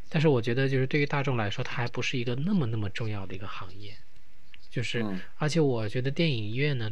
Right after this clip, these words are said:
Speaker 1: 它其实是随着生活来走的。就是，
Speaker 2: 嗯。
Speaker 1: 比如说疫情过去之后，我想人们恢复心理、恢复正常的生活要一段时间，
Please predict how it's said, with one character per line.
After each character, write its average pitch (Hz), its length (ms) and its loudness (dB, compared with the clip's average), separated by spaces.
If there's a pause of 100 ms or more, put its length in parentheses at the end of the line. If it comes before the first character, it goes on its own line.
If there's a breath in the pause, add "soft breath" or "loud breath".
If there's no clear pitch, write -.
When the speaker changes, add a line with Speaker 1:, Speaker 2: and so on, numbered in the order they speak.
Speaker 1:
它 - 140 -2
其 123 220 -2
实 131 80 -2
是 135 160 0
随 120 180 -2
着 131 80 0
生 156 280 2
活 117 180 -2
来 92 140 -2
走 - 260 -4
的。 - 100 -6 (800 soft breath)
就 147 140 2
是， 107 920 0 (120)
Speaker 2:
嗯。 110 280 0 (180)
Speaker 1:
比 135 120 2
如 123 100 2
说 156 140 2
疫 160 100 4
情 127 180 0
过 143 120 4
去 135 160 0
之 143 160 0
后， 127 320 0
我 113 160 0
想 110 260 0
人 101 140 0
们 127 100 0 (280)
恢 160 200 0
复 147 160 -2
心 156 260 0
理、 131 100 0
恢 135 180 -2
复 135 100 0
正 165 160 0
常 135 140 -2
的 113 80 -2
生 180 240 0
活 127 160 -2
要 95 120 -2
一 95 60 -4
段 95 200 -4
时 - 180 0
间， 98 240 -4